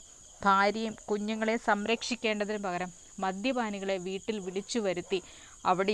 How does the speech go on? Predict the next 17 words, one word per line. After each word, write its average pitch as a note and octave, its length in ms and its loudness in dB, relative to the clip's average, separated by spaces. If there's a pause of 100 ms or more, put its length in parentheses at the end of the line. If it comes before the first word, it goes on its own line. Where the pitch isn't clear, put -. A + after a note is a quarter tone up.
ഇരുന്ന് G3+ 260 2 (160)
കുഞ്ഞുങ്ങളുടെ A3+ 520 0 (100)
മുൻപിൽ A3+ 400 0
വെച്ച് - 220 -4 (220)
മദ്യപിക്കുന്ന G3 600 -4 (100)
രീതിയും F3+ 320 -6 (360)
നോബിക്കും F#3 460 -4 (560)
നോബിയുടെ G#3+ 460 2 (260)
കൂട്ടാളുകൾക്കും F#3 840 2
ഉണ്ടായിരുന്നു. D#3+ 480 -4 (260)
അനൂപ് F#3 320 -2 (160)
എവിടെ F#3 280 -2
നിന്ന് G3 240 -4
വന്നു, F3+ 240 -6 (540)
എന്തിനു A#3 360 0
വന്നു F#3+ 220 -2 (140)
എന്നൊന്നും F#3 360 -6